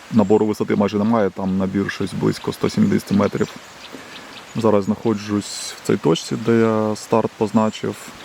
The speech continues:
І це я заміряв два з половиною кілометри, мен-, мені залишається цієї дороги, а потім піде стрімкий набір висоти. Отак от. Ну, тут показано напряму, але там стежка є, вона трохи так зігзагами йде. Виходжу сюди на траверс, який потрошки набирає.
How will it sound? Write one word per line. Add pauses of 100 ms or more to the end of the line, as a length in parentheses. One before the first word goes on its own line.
(160)
І
це
я
заміряв
два
з
половиною
кілометри,
мен-,
мені
залишається
цієї
дороги,
а
потім
піде
стрімкий
набір
висоти. (580)
Отак
от.
Ну,
тут
показано
напряму,
але
там
стежка
є,
вона (100)
трохи (120)
так
зігзагами
йде. (300)
Виходжу
сюди
на
траверс,
який
потрошки
набирає.